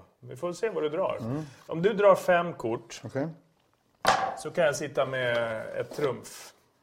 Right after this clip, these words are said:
Speaker 1: som jag absolut vill prata om.
Speaker 2: Två, dam.
Speaker 1: Det är lite som, eh, trissskrapet här, eller hur?
Speaker 2: Ja, här då.
Speaker 1: Du
Speaker 2: Fyra.
Speaker 1: drog fem direkt alltså.
Speaker 2: Ska jag inte göra det?
Speaker 1: Ja, det får du göra.
Speaker 2: Ja.
Speaker 1: Absolut.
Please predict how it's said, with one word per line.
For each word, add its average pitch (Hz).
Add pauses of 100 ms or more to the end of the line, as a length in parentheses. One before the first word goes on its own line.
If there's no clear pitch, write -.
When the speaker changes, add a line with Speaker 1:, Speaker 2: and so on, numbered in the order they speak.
(880)
Speaker 1:
som -
jag 127
absolut 120
vill 113
prata -
om. - (120)
Speaker 2:
Två, 107
dam. 113 (680)
Speaker 1:
Det 131
är 135
lite 151
som, 127
eh, 113
trissskrapet 156
här, - (420)
eller 135
hur? 101
Speaker 2:
Ja, 107
här 117 (840)
då. 127
Speaker 1:
Du 117
Speaker 2:
Fyra. 131
Speaker 1:
drog 190
fem 214
direkt 175
alltså. -
Speaker 2:
Ska -
jag 127
inte 123
göra 165
det? 131
Speaker 1:
Ja, -
det -
får 185
du 320
göra. 370
Speaker 2:
Ja. 127 (320)
Speaker 1:
Absolut. -